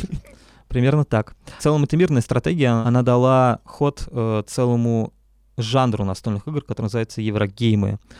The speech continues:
Э, это была перв-, «Колонизаторы» были первые настольные игры, которые проникли из Европы н-, в Америку и завоевал там большой успех. И в нее, с нее очень многие начали играть, в частности, я, э, начал играть именно с «Колонизаторов». Вот.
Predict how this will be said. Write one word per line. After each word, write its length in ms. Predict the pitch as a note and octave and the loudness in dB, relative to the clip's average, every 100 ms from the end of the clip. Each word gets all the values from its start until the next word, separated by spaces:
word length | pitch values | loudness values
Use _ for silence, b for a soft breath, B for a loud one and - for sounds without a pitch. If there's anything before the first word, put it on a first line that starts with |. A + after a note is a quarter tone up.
| B B | B B
Э, 200 | A#2+ G#2+ A2+ | -6 -4 -4
это 120 | B2+ | -4
была 160 | A#2 | -4
перв-, 360 | A2 C#3 A#2+ - | -2 -2 -2 -8
«Колонизаторы» 440 | - B2+ A#2+ A#2+ A2+ | -4 -2 -2 -4 -4
были 200 | A2+ - _ | -6 -6 _
первые 300 | - B2+ A2 | -2 0 2
настольные 380 | G2+ - G#2+ G#2 | 0 -2 -4 -2
игры, 100 | G2+ | -4
которые 280 | G2+ G2+ G#2 | -6 -8 -4
проникли 540 | - G#2+ A2 - G2+ - _ _ _ _ _ _ - | -2 -2 -4 -4 -6 -8 _ _ _ _ _ _ -6
из 180 | B2 A2 | -4 0
Европы 600 | A#2 A#2 A2 A2 G#2 - - | 2 2 0 -2 -4 -10 -10
н-, 160 | A#2 - | -10 -8
в 160 | A2+ | -4
Америку 420 | A#2 C3+ E3 - | -2 -2 -4 -6
и 140 | B2 A#2+ | -8 -6
завоевал 520 | A2+ B2 B2 A2+ G2+ | -2 0 2 2 0
там 260 | G#2 G2+ G#2 - | -4 -8 -8 -8
большой 300 | A2 - G#2+ | -8 -4 -8
успех. 420 | - B2+ E3 - B B B B | -6 -6 -6 -12 B B B B
И 440 | - A#2 A2 G#2+ G#2+ | -10 -6 -4 -2 -4
в 20 | A#2 | -2
нее, 220 | A#2+ A#2+ | -2 -4
с 100 | - | -4
нее 240 | C3 B2+ | -2 0
очень 240 | A#2 - B2 | 0 -2 0
многие 280 | A2+ G#2+ | 0 0
начали 400 | A2 G2+ - G#2+ | -2 -2 -4 -6
играть, 260 | G#2 G#2+ A2+ | -2 -2 -4
в 60 | - | -6
частности, 420 | A2 - - A#2 | -8 -6 -8 -4
я, 320 | G#2 G2+ A2+ - | -2 -2 -6 -8
э, 280 | A2 G#2 G#2 | -6 -4 -2
начал 300 | G#2 - A2 | -4 -4 -4
играть 240 | G#2+ G2 | -4 -4
именно 100 | G#2+ G2+ | -4 -6
с 60 | |
«Колонизаторов». 560 | - G#2+ G2 G2 - C#3 - b b b b b b b b b - | -4 -4 -2 -4 -6 -10 -12 b b b b b b b b b -8
Вот. 400 | A2+ G#2+ - | -2 -2 -4